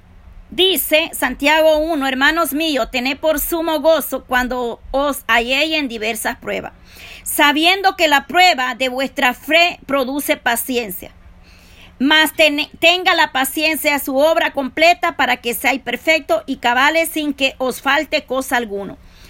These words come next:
En el proceso, algo Dios te va a enseñar. El problema es que nosotros no nos sentamos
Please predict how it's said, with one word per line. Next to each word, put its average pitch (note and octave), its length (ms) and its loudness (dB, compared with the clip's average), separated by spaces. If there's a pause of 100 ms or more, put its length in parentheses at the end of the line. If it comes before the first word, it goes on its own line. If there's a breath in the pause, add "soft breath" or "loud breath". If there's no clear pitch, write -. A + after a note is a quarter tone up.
(340 loud breath)
En C#4+ 260 4
el F4+ 200 2
proceso, F4 840 0
algo D4+ 560 2
Dios B3 300 -4
te B3+ 140 -2
va G#3+ 60 -6
a - 20 -4
enseñar. A3 480 -6 (1500 loud breath)
El G3+ 180 -6
problema C#4 600 0
es D#4+ 120 -4
que A#3+ 120 -6
nosotros A#3+ 500 -6
no A#3 140 -4
nos A#3 140 -6
sentamos C4+ 640 -6